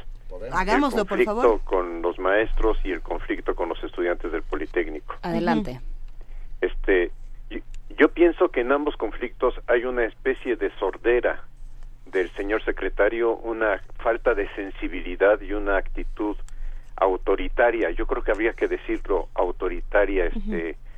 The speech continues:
Speaker 2: con mucha claridad, que no, no está ayudando a encontrar mejores respuestas ante el conflicto. Este,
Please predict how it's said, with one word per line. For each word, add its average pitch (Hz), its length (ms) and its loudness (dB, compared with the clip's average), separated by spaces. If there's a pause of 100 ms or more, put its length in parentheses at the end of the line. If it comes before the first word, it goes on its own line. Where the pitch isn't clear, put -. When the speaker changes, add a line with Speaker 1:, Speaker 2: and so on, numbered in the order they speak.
(160)
Speaker 2:
con 95 160 -2
mucha 110 260 -2
claridad, 87 540 2 (420)
que 107 120 2
no, 123 280 2 (200)
no 113 240 0
está 147 180 2
ayudando 110 720 0 (160)
a 85 500 2 (400)
encontrar 104 560 0
mejores 120 440 2
respuestas 107 580 0
ante 87 240 -4
el 85 80 -6
conflicto. - 600 -6 (1080)
Este, 92 540 2